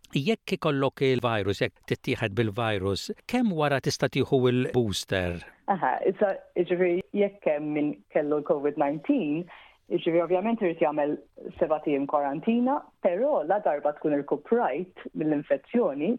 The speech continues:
Speaker 2: tista' tieħu il-booster. Issa kif qed ngħid l-aqwa li għaddew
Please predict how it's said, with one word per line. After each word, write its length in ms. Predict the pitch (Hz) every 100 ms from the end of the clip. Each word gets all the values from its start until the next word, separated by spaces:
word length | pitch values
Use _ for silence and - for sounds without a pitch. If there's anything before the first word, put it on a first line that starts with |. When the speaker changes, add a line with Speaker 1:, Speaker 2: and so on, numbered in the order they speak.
| -
Speaker 2:
tista' 320 | 233 - 147 143
tieħu 320 | 165 165 180 -
il-booster. 560 | 151 139 139 - 127 131
Issa 180 | 143 160 156 - -
kif 140 | - 156
qed 160 | 139 202
ngħid 220 | 202 208
l-aqwa 300 | 190 185 196 202
li 160 | 156 170 196 - _ 160
għaddew 400 | 147 156 143